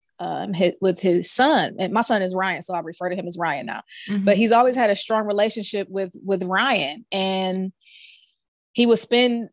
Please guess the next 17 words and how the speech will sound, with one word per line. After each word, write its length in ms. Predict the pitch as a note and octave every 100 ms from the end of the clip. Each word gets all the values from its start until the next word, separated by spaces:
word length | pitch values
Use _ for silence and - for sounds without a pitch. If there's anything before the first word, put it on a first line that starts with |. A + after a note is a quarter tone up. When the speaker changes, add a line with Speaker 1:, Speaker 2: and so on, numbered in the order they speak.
| _
Speaker 1:
every 240 | - A#3+ A#3+
weekend 420 | B3 C4 A#3+ G#3
with 100 | G3
his 140 | F#3 F3
dad 400 | F#3 F#3 F#3 E3+
and 100 | E3 G3+
every 200 | A3 A#3+
holiday 800 | A#3+ C4 A#3+ G#3+ G3 G3 G3 - _
with 160 | G3 G#3
his 240 | F#3 F#3+
father. 380 | - F#3+ F3 E3+
So 120 | -
they 120 | G3 A3+
had 160 | A#3+
a 60 | G3+
strong 520 | - - G3+ G3 F#3
bond. 500 | F3+ A#3 A3 D#3+ F#3